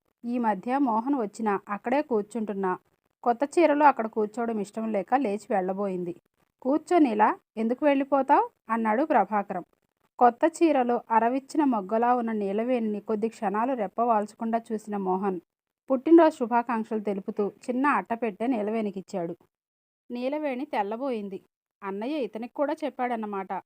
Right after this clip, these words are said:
ఏమిటో అన్నయ్య చాదస్తం. అతనికి చెప్పడం నీలవేణికి ఇష్టం లేదు. "మోహన్కి స్వీట్ తీసుకురా నీల," ప్రభాకరం అన్నాడు.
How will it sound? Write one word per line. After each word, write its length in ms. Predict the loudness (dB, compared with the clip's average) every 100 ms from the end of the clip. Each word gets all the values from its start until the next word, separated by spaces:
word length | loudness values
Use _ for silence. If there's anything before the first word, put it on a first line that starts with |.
| _ -10
ఏమిటో 340 | -8 -6 -6
అన్నయ్య 320 | -4 -4 -6 -8
చాదస్తం. 640 | -6 -6 -6 -8 -10 -12 _ _ _ _ _ _ _ _ 0
అతనికి 360 | 0 0 -2 -2
చెప్పడం 360 | -4 0 2
నీలవేణికి 600 | 2 2 -2 -2 -4 -2 -2
ఇష్టం 380 | -2 -4 -2
లేదు. 280 | -2 -4 -6 -12 _ _ _ -4
"మోహన్కి 580 | 2 4 4 2 2 -4
స్వీట్ 320 | -4 -6 -2
తీసుకురా 460 | -4 -4 -4 -2
నీల," 420 | -2 -2 -2 -2 -2 _ _ -2
ప్రభాకరం 520 | -2 0 -4 -4 -4
అన్నాడు. 400 | -4 -2 -4